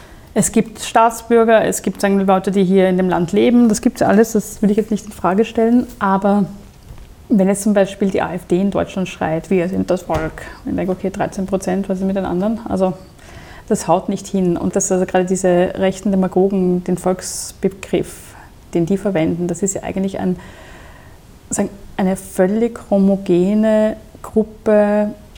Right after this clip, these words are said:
die von ihnen definiert sind, wo sie definieren, wer da rein darf und wer nicht, und die angeblich nur ein Interesse haben. Und dieses Interesse wird verkörpert durch, sagen, den Volksführer, durch den Messias,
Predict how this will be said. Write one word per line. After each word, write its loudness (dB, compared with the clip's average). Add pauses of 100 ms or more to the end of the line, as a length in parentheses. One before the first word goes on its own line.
(360)
die 2
von -6
ihnen 4
definiert 2
sind, -2
wo 2
sie 0
definieren, 0
wer 2 (320)
da 0
rein -2
darf 2 (140)
und -2
wer 2
nicht, 0 (120)
und 2 (260)
die 2 (200)
angeblich 0
nur 0
ein -4
Interesse -4
haben. -6 (640)
Und 0
dieses 0
Interesse -2 (420)
wird 2
verkörpert -2
durch, 0 (180)
sagen, -2
den 0 (200)
Volksführer, 0
durch -10
den 0
Messias, -2